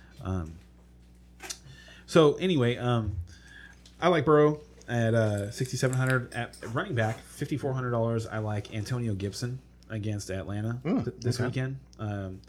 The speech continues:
Speaker 1: he's just been getting it done. He looks awesome. Uh, he looks like the, the best player on the team right now, and, and, like, if not, it's a close second to McLaurin.
Speaker 2: Thank
Speaker 1: But
Speaker 2: you.
Speaker 1: he just, um, me per-, me personally, I think that, like, Antonio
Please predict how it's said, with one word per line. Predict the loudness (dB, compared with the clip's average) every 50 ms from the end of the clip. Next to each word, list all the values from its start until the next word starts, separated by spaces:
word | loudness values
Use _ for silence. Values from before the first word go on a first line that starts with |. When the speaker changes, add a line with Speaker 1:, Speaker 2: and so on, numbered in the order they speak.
| -20 -20 -20 -20 -20 -8
Speaker 1:
he's | -2 0 0 2
just | 2 2
been | 2 2 2
getting | 2 0 0
it | -2 0
done. | 0 0 0 0
He | 0 0
looks | 0 0 0 0
awesome. | 0 0 0 0 0 -2 -4 -4 -8 -12 -16 -20 -20 -20 -12 -8
Uh, | -6 -4 -2
he | 0 2 2
looks | 2 0 0 0
like | 0 0 0 -2 -6 -4
the, | -2 0 0 0 -2 -4 -6 -6
the | -6 -4
best | -2 -2 -2 -2 -4 -2
player | -2 0 0 0 0 -2 -6 -8
on | -6 -6
the | -4
team | -4 -2 -2 -2 -2 -4 -6 -6
right | -6 -6 -4 -2
now, | -2 -2 -2 -4 -4 -6
and, | -6 -6 -6 -6
and, | -6 -6 -8 -10 -12 -10 -6
like, | -6 -6 -6 -8 -12 -18 -10 -8
if | -8 -6 -4
not, | -4 -4 -2 -2 -4
it's | -4 -6
a | -6
close | -4 -2 -2 -2 -2
second | -2 -4 -4 -4 -6 -6
to | -6 -6 -6
McLaurin. | -4 -6 -4 -4 -2 0 0 2 0 2 0
Speaker 2:
Thank | 0 -2 -2
Speaker 1:
But | -4 -8
Speaker 2:
you. | -12 -12 -14 -18 -20 -20 -20 -4 0
Speaker 1:
he | 2 4
just, | 4 4 2 2 -2 -8 -16 -20 -20 -20 -20 -20 -20 -20 -16 -6
um, | -2 0 2 2 2 0 -2 -2 -2 2 6
me | 6 6 8
per-, | 6 6 4 2 0
me | 0 2 4 4 4
personally, | 4 4 4 2 2 2 4 4 4 4
I | 4 2
think | 2 0 0 -2 0 -2
that, | -2 -2 -4 -6 -8
like, | -6 -6 -6 -6 -10 -16 -20 -18 -8
Antonio | -4 -2 0 2 2 2 2 0